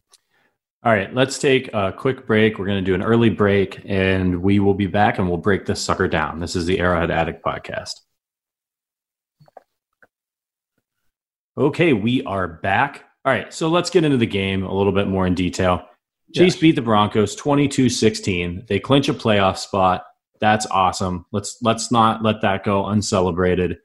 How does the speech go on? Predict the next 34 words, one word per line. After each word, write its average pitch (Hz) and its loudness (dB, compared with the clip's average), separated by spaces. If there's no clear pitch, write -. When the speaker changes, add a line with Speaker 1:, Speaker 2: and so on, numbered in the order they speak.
Speaker 1:
Clinching 131 0
a 117 -2
playoff 123 2
spot 135 2
well 107 2
before 117 0
Christmas, 127 -4
always 180 4
good. 135 2
Always 143 2
a - -6
good 127 2
thing. 90 0
Not 131 0
something 120 -2
we're 110 0
particularly 110 2
accustomed 101 -2
to 80 -6
around 80 -4
these 80 -8
<laughs> - -20
parts. - -8
So, 120 -2
um, 101 0
we're 117 -2
getting 117 0
accustomed 90 -6
to 85 -2
it, 85 -4
but 87 0
this 107 0
is, 95 2
uh, 87 4